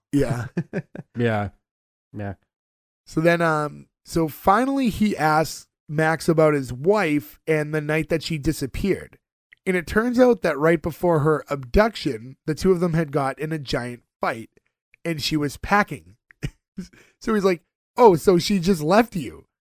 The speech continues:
Speaker 1: And he's like, "No, people do all kinds of weird things before they get abducted. Like, you know, like, you could just be riding a bike or packing." And then he, that's when he handcuffs him to the steering wheel and he's like,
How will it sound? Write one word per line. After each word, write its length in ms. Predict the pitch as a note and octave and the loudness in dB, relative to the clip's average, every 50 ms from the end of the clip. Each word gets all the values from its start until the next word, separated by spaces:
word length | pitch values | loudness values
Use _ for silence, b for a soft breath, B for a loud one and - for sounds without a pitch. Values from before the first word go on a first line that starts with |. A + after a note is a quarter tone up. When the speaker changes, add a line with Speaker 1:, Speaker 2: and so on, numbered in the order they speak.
| _ _ _ _ _ _ _ _ _ _ - - | _ _ _ _ _ _ _ _ _ _ -8 -4
Speaker 1:
And 300 | E3 D#3+ D#3+ D#3+ E3 E3+ | -2 0 0 0 0 -2
he's 120 | E3+ D#3+ | 2 2
like, 120 | G#3 G#3+ | 2 2
"No, 240 | B3+ C#4+ B3 G3+ G#3 | 4 4 4 4 6
people 240 | - B3+ C#4 C#4+ D4 | 6 4 6 6 6
do 200 | C4 C#4+ C#4 C4 | 6 6 6 8
all 140 | B3+ C4 B3 | 6 4 4
kinds 320 | - - C4 C#4+ C#4+ A3 | 2 -2 -2 0 4 4
of 80 | G#3 E3+ | 4 6
weird 240 | E3 D3+ D3+ C#3 B2+ | 6 4 2 2 0
things 240 | D#3+ D3+ D3 C#3+ | -4 -4 -4 -4
before 320 | C3+ D#3 D3 - E3 D#3+ D3+ | -2 -2 0 2 2 2 4
they 100 | D#3+ D#3 | 4 2
get 140 | D3 D3+ C#3+ | 2 0 0
abducted. 640 | C#3+ C#3 - D#3+ C#3+ C3 - - C3+ B2 B2+ C3+ | 0 0 0 -2 -2 -2 -2 -6 -6 -6 -4 -4
Like, 240 | C#3 C3+ C3+ C#3 D#3 | -2 -2 -2 -4 -4
you 80 | E3 | -4
know, 100 | D#3+ D#3 | -2 0
like, 160 | D#3 D#3+ D#3+ D#3+ | 0 -2 -2 -4
you 80 | E3+ | -4
could 180 | D#3 F3 E3+ D#3 | -4 -4 -4 -2
just 160 | D#3+ E3 D3+ | -4 -6 -4
be 120 | C#3+ D#3 | -2 -2
riding 340 | C#3+ C#3+ C#3 C#3 C#3+ C#3 C3+ | 0 2 2 0 0 -2 -6
a 40 | C3+ | -6
bike 680 | C3 F3 F#3 F#3+ F#3 F#3 F#3 F#3 F#3 F#3 F#3 F3+ - | 0 2 4 4 4 4 4 4 4 4 2 2 -2
or 180 | D3 C3+ C3+ C3 | -4 -4 -4 -2
packing." 880 | - - - D#3 D3+ D#3 D#3 - - F3+ F3 F3 F3 F3+ F#3+ G3 F#3 - _ _ _ _ _ _ _ _ _ _ _ _ _ _ _ _ _ _ _ _ _ _ _ _ _ _ - | -4 -2 -2 0 0 0 -2 -4 -6 -6 -6 -6 -8 -8 -4 -4 -4 -4 _ _ _ _ _ _ _ _ _ _ _ _ _ _ _ _ _ _ _ _ _ _ _ _ _ _ 2
And 180 | E3 E3 E3 E3+ | 2 2 4 2
then 100 | F3 F3 | 0 0
he, 300 | F3 F3 E3+ E3 D3+ - _ b b b b _ - | 0 0 -2 -4 -8 -12 _ b b b b _ -2
that's 200 | - G#3+ G3+ G3 | 0 0 0 0
when 120 | A#3+ B3 A3+ | -2 0 0
he 180 | A3 G#3+ G3 D#3+ | 0 2 2 2
handcuffs 560 | D#3 F3+ G3 G#3 G3+ F#3 - G#3+ G#3 - - | 2 4 2 2 0 0 0 0 0 0 -4
him 100 | G#3 G3 D#3+ | -10 -4 -2
to 100 | F#3+ F3 | -2 0
the 100 | E3+ E3 | 0 -2
steering 380 | - - F3 E3+ E3 E3 D#3 | -2 2 2 2 2 2 0
wheel 160 | D#3 D3+ D3 | -2 -4 -4
and 80 | D3 D3 | -4 -4
he's 120 | D3+ C#3 | -4 -4
like, 200 | C#3+ C#3+ C3+ - | -4 -6 -6 -8